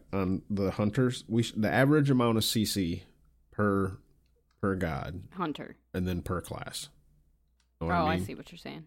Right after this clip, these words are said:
Speaker 1: So it's
Speaker 2: Yeah,
Speaker 1: like,
Speaker 2: yeah,
Speaker 1: if
Speaker 2: yeah.
Speaker 1: you look at Artemis, we'll, we'll look, we'll look at Artemis. She has two hard C Cs and a soft C C. So, right, so we'll say, like, what, two and a half, or we can just quantify two.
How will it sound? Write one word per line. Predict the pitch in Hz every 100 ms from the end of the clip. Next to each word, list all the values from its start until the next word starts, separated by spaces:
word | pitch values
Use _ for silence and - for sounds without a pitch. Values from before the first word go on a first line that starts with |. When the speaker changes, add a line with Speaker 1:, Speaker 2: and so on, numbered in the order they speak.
| _ _ _ -
Speaker 1:
So | 113
it's | 107
Speaker 2:
Yeah, | 117
Speaker 1:
like, | 107
Speaker 2:
yeah, |
Speaker 1:
if | -
Speaker 2:
yeah. | 120
Speaker 1:
you |
look | 120
at | 98
Artemis, | 104 92 80 -
we'll, | 139
we'll | 120 139 143
look, | 147
we'll | 113 127
look | 131 127
at |
Artemis. | 87 90 - - -
She | - 104
has | 95 90 85 - -
two | - 135
hard | 127 117
C | - 110
Cs | 104 95
and | 98
a |
soft | - 85 -
C | 80 67
C. | - 69
So, | 78 82
right, | 82
so | -
we'll | 90
say, | - 87
like, | 82 76
what, | 78 -
two | 101
and | 92
a |
half, | 95 90 - -
or | 92 87
we | 90
can | 87
just | 90 -
quantify | 80 82 78 80 80 82 - - _ -
two. | 90